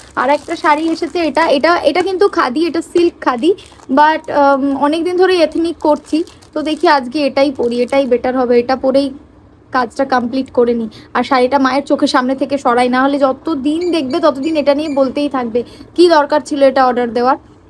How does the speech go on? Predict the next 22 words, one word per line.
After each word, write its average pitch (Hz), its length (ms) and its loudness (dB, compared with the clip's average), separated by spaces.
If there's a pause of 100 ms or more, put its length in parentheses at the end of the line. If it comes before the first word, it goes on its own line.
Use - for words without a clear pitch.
তো 277 100 2
যাই 269 240 2
হোক, 311 180 -2
চলো। 285 340 0 (420)
তো 294 220 6
simple 381 640 0
একটা 330 640 0
ডে, 247 380 0
day 254 220 2
makeup 294 360 0
করছি 330 280 -4
যখন, 339 200 -2
simply 311 460 -4
কিচ্ছু 320 300 -6
করবো 302 280 0
না, 311 100 -2
just 302 240 -8
হালকা 254 300 0
একটা 285 180 -2
pinkish 285 460 -4
effect 269 280 -2
দেবো। 262 380 0